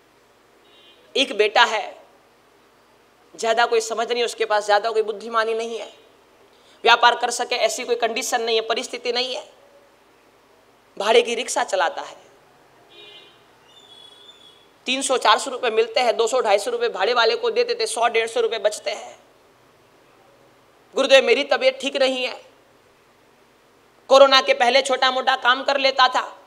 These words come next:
डेढ़ साल में कमर इतनी टूट गई कि अब खड़ा हो सकूं ऐसी condition नहीं है। तीन छोटे छोटे बच्चे हैं, उनको संभालने में मेरी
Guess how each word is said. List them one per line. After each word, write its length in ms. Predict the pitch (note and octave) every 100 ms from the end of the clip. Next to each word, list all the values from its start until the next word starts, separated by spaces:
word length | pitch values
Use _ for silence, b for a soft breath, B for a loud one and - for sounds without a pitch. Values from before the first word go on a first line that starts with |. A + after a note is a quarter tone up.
| _ _ _ _ _ _ _ _ _ _ _ _ _ _ -
डेढ़ 220 | B3 C4
साल 280 | C#4+ A3+ A#3+
में 160 | C#4 C4+
कमर 220 | B3 C#4
इतनी 280 | D4 C#4+ C#4+
टूट 240 | C#4 C#4+
गई 200 | C#4 C#4+ - - - _ _ _ _ _ _ _ _ _ _ _ - -
कि 60 | B3+
अब 240 | C#4+ C#4+
खड़ा 160 | B3 C4
हो 220 | B3 B3+
सकूं 280 | C4+ C4+ C#4+
ऐसी 200 | C4 C#4
condition 440 | C4 A#3 C#4 D#4
नहीं 280 | C#4+ C4 B3
है। 140 | - - _ _ _ _ _ _ _ _ _ _ _ _ _ _ _ _ _ -
तीन 180 | D4 D#4+
छोटे 300 | C4 B3+ C#4+
छोटे 240 | C#4 C#4+
बच्चे 320 | - - D4
हैं, 460 | D4 C4+ - - - _ _ _ _ _ _ _ _ _ _ _ _ _ _
उनको 240 | B3+ C#4 D4+
संभालने 460 | D4 A#3+ C4+ C#4+
में 100 | D4
मेरी 480 | C#4+ C#4 C4 A#3+ G#4+